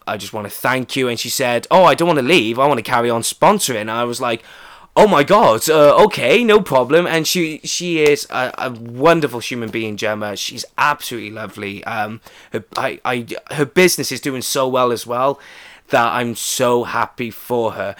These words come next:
And she went on to sponsor me another six months, and the sponsorship is going into the new year. And then by the time that is done, hopefully,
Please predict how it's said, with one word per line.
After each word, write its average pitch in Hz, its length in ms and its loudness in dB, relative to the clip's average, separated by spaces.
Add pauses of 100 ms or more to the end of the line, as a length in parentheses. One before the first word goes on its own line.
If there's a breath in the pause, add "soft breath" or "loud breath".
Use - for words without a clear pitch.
(280 loud breath)
And 113 220 -2
she 131 300 -4
went 127 180 0
on 113 120 -2
to - 60 -12
sponsor - 360 -4
me 123 80 -4
another 117 260 -2
six - 400 -4
months, 123 540 -4
and 107 500 -10 (240)
the 120 80 -10
sponsorship 120 480 -6
is 110 80 -10
going 113 240 -4
into 113 200 -8
the 104 140 -10
new 104 120 -6
year. 120 300 0
And 117 120 -2
then 110 360 -8
by 113 120 -2
the 110 80 -6
time 107 380 -6
that 143 180 2
is 123 140 -4
done, 117 320 0 (260 loud breath)
hopefully, 135 640 0